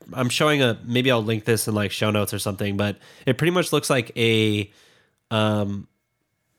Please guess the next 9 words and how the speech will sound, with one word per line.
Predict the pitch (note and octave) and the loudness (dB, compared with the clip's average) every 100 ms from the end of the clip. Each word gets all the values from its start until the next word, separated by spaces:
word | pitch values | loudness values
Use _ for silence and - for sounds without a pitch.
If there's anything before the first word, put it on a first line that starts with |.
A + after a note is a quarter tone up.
| - | -12
a, | A#2+ - | -12 -10
an | - | -2
extremely, | A#2+ - - C#3+ C#3+ B2+ | -2 -2 0 0 0 -2
a | C3+ B2 - | -2 -4 -2
big | D#3+ D#3 A#2 | 0 2 0
cricket | - C#3 - G#2+ | -4 -2 0 2
or | G#2+ | 4
a | |
large | G#2+ C3 B2+ | 4 4 2